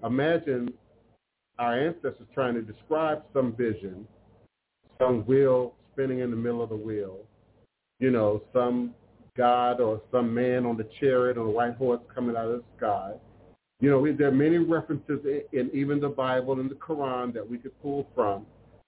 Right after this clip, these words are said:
that would suggest either extraterrestrial technology, some form of, of, of technology, industry, machinery that we are presently not aware of,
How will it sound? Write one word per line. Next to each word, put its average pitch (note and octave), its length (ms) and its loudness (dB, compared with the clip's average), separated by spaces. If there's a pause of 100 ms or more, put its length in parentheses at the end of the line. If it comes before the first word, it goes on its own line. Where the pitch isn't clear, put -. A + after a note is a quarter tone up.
(100)
that A#2+ 240 2
would B2 180 -6
suggest B2 460 -4 (160)
either B2+ 600 2 (1300)
extraterrestrial D3+ 920 -2
technology, A#2 880 -4 (880)
some D3 400 2 (440)
form D3+ 320 2
of, B2+ 240 2
of, A#2+ 360 2
of A2+ 320 0 (500)
technology, B2+ 960 -2 (160)
industry, C3+ 580 2
machinery B2+ 680 0 (400)
that G#2 160 2
we C#3 180 6
are C3+ 60 4
presently C3+ 540 -2
not A#2+ 220 -2
aware A#2+ 400 0
of, G2 240 -8